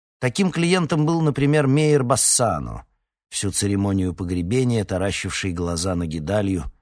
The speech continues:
с другой стороны разверстой могилы. Печатник, уроженец Вероны, перебравшийся со всей семьёй в еврейское гетто в Венеции,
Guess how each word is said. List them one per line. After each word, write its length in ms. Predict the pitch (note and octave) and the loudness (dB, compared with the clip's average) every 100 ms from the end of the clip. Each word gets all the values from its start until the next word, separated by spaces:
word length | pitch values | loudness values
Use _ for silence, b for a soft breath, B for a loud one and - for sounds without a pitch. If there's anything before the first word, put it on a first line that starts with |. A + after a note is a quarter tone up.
| _ _ | _ _
с 120 | D#2+ | -12
другой 340 | E2+ F2 F2 F2 | -6 -6 -4 -4
стороны 500 | - E2+ E2 E2+ F2 | -4 -4 -6 -4 -4
разверстой 680 | E2 D2+ D#2 D#2+ - - D#2 | -4 -6 -6 -4 -4 -4 -8
могилы. 680 | D#2+ D2 C2+ A#1 G1+ G1+ - _ _ _ _ _ _ _ _ | -8 -8 -10 -12 -14 -18 -20 _ _ _ _ _ _ _ _
Печатник, 680 | E3 - D3 C3 - A2+ G2+ | -10 -2 0 0 0 -4 -2
уроженец 540 | A2 G#2+ C#3 C3 G#2 | -2 0 0 0 -2
Вероны, 480 | G2 G#2 A2+ D3 C#3 | -2 0 2 2 2
перебравшийся 800 | A2+ G#2 G2 A2+ C#3 - A2+ A2 | -2 -4 -2 -2 -4 -4 -4 -2
со 120 | - | -4
всей 280 | F#2+ - A#2 | -4 -4 -2
семьёй 500 | - G2+ F#2+ B2 A2 | -2 -2 -2 -2 -2
в 60 | F2 | -2
еврейское 680 | F2+ F2 G2 F#2 - F2+ | -4 -4 -4 -4 -4 -6
гетто 320 | F2 F#2 E2+ | -6 -6 -8
в 60 | D#2+ | -10
Венеции, 800 | E2+ F2+ C3+ E3 - D#3 D#3 | -8 -6 -4 -2 -2 0 0